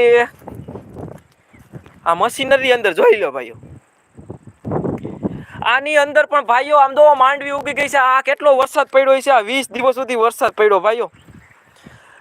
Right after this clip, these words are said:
હસોડું મશીન અંદર ભાઈઓ માંડવી ઉગી ગઈ, જોઈ લ્યો. છે ને બાકી?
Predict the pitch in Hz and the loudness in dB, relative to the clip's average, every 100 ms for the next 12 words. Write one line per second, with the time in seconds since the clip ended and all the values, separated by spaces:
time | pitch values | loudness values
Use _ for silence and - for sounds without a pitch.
0 | - - - 254 302 294 311 320 320 311 | -20 -20 -4 -2 2 2 2 0 0 0
1 | 277 208 285 - 330 311 320 320 294 311 | -2 -2 -2 -2 -2 0 2 0 2 2
2 | 320 320 311 285 311 311 302 311 302 277 | 4 4 4 2 2 0 -4 -6 -6 -4
3 | 269 240 254 214 135 - - - _ _ | -2 2 0 0 -10 -12 -20 -20 _ _
4 | - - - - _ _ _ - - - | -20 -20 -20 -20 _ _ _ -20 -20 -20
5 | - - - - - - - - - - | -18 -18 -18 -20 -20 -20 -20 -20 -18 -18
6 | - - - _ _ - - _ _ _ | -20 -20 -20 _ _ -20 -20 _ _ _
7 | _ - 277 302 262 220 - | _ -4 0 2 2 0 -4